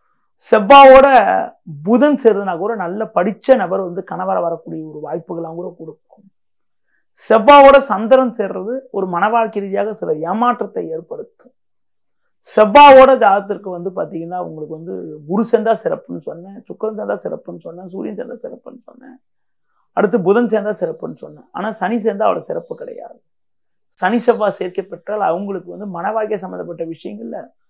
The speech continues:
ரொம்ப ஒரு நாட்டமே இல்லாத அமைப்புகள், உடல் ரீதியாக கொஞ்சம் பலகீனங்கள்லாம் கூட கொடுக்கும். அடுத்து எந்த ஒரு ஜாதகத்துல செவ்வாயோட ராகு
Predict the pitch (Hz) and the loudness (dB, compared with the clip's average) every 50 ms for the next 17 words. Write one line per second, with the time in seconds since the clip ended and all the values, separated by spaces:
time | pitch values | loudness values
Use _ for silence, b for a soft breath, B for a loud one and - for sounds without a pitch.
0 | _ _ _ _ _ _ _ _ _ _ _ _ _ _ _ _ _ _ _ - | _ _ _ _ _ _ _ _ _ _ _ _ _ _ _ _ _ _ _ -2
1 | 165 175 196 208 202 226 214 - 180 180 180 175 180 175 196 185 185 190 190 180 | 0 2 4 6 6 6 6 6 4 0 0 0 0 0 -2 -6 -6 -6 -6 -6
2 | 180 175 175 165 160 151 147 - - 156 147 156 160 175 202 - _ _ - 165 | -4 -4 -4 -6 -8 -10 -14 -16 -16 -12 -8 -8 -8 -8 -10 -16 _ _ -8 -2
3 | 170 214 233 233 226 226 208 214 208 208 196 208 202 180 175 160 151 147 156 170 | 0 2 2 2 0 -4 -6 -4 -6 -6 -6 -8 -10 -12 -12 -12 -10 -10 -8 -8
4 | 170 175 170 165 156 151 151 151 151 160 165 165 160 _ - 156 156 - _ _ | -8 -10 -12 -16 -16 -18 -18 -16 -14 -14 -14 -14 -14 _ -18 -20 -20 -20 _ _
5 | _ _ _ _ _ _ _ _ _ _ _ _ _ _ _ _ _ _ _ _ | _ _ _ _ _ _ _ _ _ _ _ _ _ _ _ _ _ _ _ _
6 | _ _ _ _ - 165 202 233 202 269 247 196 185 208 220 254 262 247 220 208 | _ _ _ _ 0 0 0 0 0 0 0 0 0 2 2 2 4 2 2 0
7 | 196 190 190 180 - 220 226 208 - - 170 165 202 226 233 233 214 214 226 226 | 0 -2 -2 -4 -8 -8 -10 -8 -6 -8 -4 2 4 4 4 4 2 0 -2 -4
8 | 226 190 165 151 - 208 208 202 | -6 -6 -4 -2 -2 -2 -2 -4